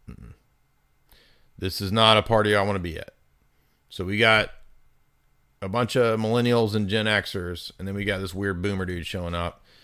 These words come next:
And the weird boomer dude immediately brings weird boomer vibes, right?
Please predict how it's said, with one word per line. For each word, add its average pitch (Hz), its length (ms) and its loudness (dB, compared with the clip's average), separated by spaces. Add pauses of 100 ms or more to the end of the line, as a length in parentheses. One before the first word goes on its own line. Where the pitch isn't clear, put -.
(300)
And 107 360 6
the 104 60 2
weird 127 300 6
boomer 135 220 4
dude 117 180 2
immediately 120 640 2
brings 104 420 0
weird 101 280 0
boomer 98 240 -2
vibes, 82 540 -2 (1300)
right? 82 280 -2